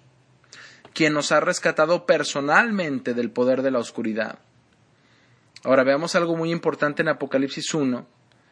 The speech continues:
y este es un libro impresionante, es un solo libro que es la séptima división de la Biblia, y la razón por la que está así es porque este amarra todo lo demás, y uno no puede entender Apocalipsis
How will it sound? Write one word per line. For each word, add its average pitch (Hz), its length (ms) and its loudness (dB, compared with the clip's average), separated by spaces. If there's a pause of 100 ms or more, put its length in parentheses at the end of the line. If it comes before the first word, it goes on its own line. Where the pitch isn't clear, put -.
(120)
y 139 160 4
este 147 160 0
es 156 120 -6
un 160 100 -2
libro 160 440 0 (280)
impresionante, 139 840 0
es 131 140 -4
un 165 120 -2
solo 175 340 2
libro 151 500 -2 (460)
que 135 200 4
es 147 220 -4
la 123 220 0
séptima 170 520 0
división 143 380 -2
de 151 100 0
la 143 100 2
Biblia, 123 440 -4 (800)
y 139 100 2
la 139 140 6
razón 139 320 0
por 165 160 0
la 151 120 4
que 143 100 -2
está 139 200 0
así 151 260 -4
es 151 160 -2
porque 139 440 0
este 170 320 -4
amarra 143 600 0
todo 143 220 2
lo 139 160 0
demás, 131 480 -6 (1080)
y 143 80 4
uno 156 180 2
no 160 180 -2
puede 165 240 2
entender 151 400 0
Apocalipsis 139 920 -2